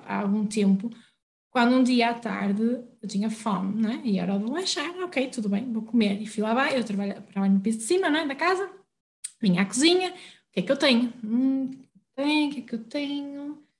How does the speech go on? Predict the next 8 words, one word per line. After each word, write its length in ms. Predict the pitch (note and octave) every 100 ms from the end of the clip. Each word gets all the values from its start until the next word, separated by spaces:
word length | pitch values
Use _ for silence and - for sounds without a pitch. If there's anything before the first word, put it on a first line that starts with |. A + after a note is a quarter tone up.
| _
Estava 200 | _ A3
frio 560 | A3 - A3 A#3 A#3+ G#3
nessa 300 | G#3 G3+ A3
altura, 240 | G#3+ G#3+
assim, 240 | - - - _ _ - - _ _
"Que 80 | A#3+
sopa?" 580 | - - B3+ B3+ - G3 G3+ _ _ _ _ _ _
Ai, 140 | -